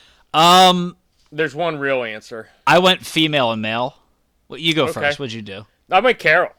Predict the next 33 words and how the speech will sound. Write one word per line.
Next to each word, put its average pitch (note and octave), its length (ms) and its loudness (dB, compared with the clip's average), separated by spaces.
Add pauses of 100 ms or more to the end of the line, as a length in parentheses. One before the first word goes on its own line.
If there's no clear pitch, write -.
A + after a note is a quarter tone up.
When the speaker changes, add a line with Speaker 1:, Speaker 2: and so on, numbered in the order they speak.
(120)
Speaker 2:
I C3 120 -6
mean, C3+ 220 -6
I, C3+ 280 -2
I - 20 -2
didn't D#3 160 -2
Speaker 1:
Yeah. A2 100 -8
Speaker 2:
think D3 160 -6
it C#3+ 60 -4
was C3+ 180 -10
really C3 280 -6
that, B2+ 280 -4
that B2+ 180 -6
big B2+ 140 -8
of A#2 80 -14
a A2+ 40 -16
question. C#3 240 0
Speaker 1:
I, F3+ 200 6
I F3+ 60 6
did, F3+ 260 4
I E3 120 4
did E3+ 220 0
Carol C#3 300 4
and A#2 80 -4
Abraham. G#2 480 -8
A-, F3 280 2
Abraham D3+ 300 4
was A#2 140 -4
one A2+ 220 -2
mean G#2+ 160 -8
son G2+ 180 -12
of F#2+ 80 -20
a F#2 60 -20
bitch. G2 460 -16